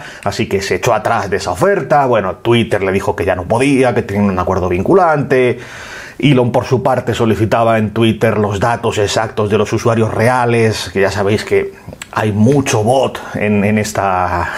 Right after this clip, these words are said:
<laughs> en esta red social y en, y en otras.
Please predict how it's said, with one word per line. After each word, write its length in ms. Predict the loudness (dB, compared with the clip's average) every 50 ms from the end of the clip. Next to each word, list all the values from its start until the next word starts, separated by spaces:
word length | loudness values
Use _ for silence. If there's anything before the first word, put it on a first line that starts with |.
| -6 -6
<laughs> 140 | -4 -2
en 80 | 0 0
esta 220 | 0 0 0 0
red 160 | 0 0 -2 -2
social 680 | -2 -2 0 2 2 4 4 2 2 2 0 -2 -6 -6
y 200 | -4 -2 -2 -2
en, 240 | -2 -4 -4 -4
y 100 | -2 -2
en 80 | 0 0
otras. 480 | 0 0 0 0 0 0 0 -2 -4